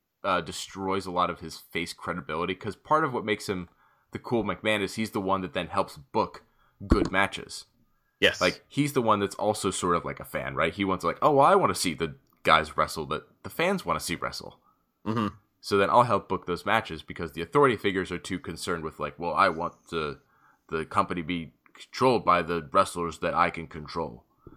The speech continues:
Speaker 2: Yeah.
Speaker 1: But Shane's like, "Well, I just wanna see good wrestling." <laughs> You know? So it's, it's nice to have that character instead of him just inserting himself too much.
Speaker 2: Yes.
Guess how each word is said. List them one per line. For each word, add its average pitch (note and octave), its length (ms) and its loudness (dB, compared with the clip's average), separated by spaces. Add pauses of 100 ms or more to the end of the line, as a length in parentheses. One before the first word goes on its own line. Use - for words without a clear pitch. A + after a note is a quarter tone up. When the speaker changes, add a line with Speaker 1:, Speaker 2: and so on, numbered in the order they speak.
Speaker 2:
Yeah. G#2 240 4 (240)
Speaker 1:
But F#2 100 -8
Shane's F#2+ 240 -2
like, E2+ 160 -6
"Well, E2+ 100 2
I D3 60 6
just D3+ 140 -4
wanna E2+ 140 -4
see A#2+ 120 -4
good C3 220 0
wrestling." D#2 340 0 (560)
<laughs> - 80 -10 (1200)
You - 60 -14
know? C#2+ 160 -8 (140)
So A#2 280 0
it's, - 300 -4
it's C3 180 -6
nice D#3+ 200 -2
to G2 80 0
have F2+ 140 2
that D2 180 -6
character C#2+ 500 -8
instead G#2+ 300 -2
of G2+ 80 -2
him G#2 180 -2
just F#2+ 240 -8
inserting G2 560 0
himself D#2 380 -12
too D2 140 -12
much. - 360 -16 (500)
Speaker 2:
Yes. - 340 -2